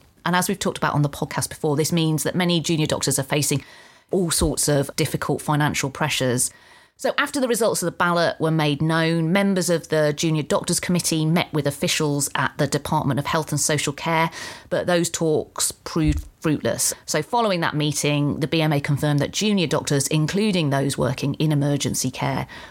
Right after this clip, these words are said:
will stage a three-day walkout, which will start at seven A M on Monday the thirteenth of March. Members of the Junior Doctors Committee eventually met with Health and Social Care Secretary Steve Barclay today,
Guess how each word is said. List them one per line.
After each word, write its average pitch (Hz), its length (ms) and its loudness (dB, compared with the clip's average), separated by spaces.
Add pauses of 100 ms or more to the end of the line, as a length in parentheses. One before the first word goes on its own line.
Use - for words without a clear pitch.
will 147 200 2
stage 143 340 0
a 135 60 0
three-day 180 480 0
walkout, 139 600 -2
which - 240 -2
will 131 60 -6
start 139 380 -2
at - 80 -4
seven 165 340 0
A 143 100 2
M 139 380 0
on 139 200 2
Monday 139 500 2
the 135 100 -2
thirteenth 135 600 -4
of 127 100 -4
March. 135 480 0 (160)
Members 254 380 2
of 185 60 -2
the 190 60 0
Junior 190 340 2
Doctors 160 340 -2
Committee 143 480 4
eventually 151 580 2
met 147 260 2
with 143 340 2
Health - 260 0
and 135 80 4
Social 135 360 2
Care 127 220 2
Secretary - 480 0
Steve 135 380 2
Barclay 135 320 0
today, 156 580 0